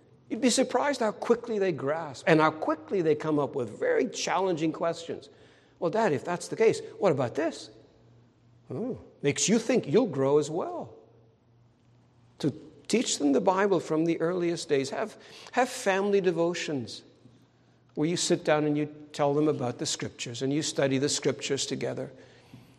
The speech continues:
And, and that's more or less a formal time, but it doesn't have to be a, an awkward time or a, or a,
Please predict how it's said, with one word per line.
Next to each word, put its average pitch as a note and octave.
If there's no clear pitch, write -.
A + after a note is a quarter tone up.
And, C#3
and E3+
that's C4+
more G#3+
or F3
less E3
a D3+
formal D#3+
time, E3
but D#3
it D3+
doesn't D#3+
have C#3+
to D3
be C3
a, A2
an D3+
awkward E3+
time F#3
or G#2+
a, G#2
or A2
a, A2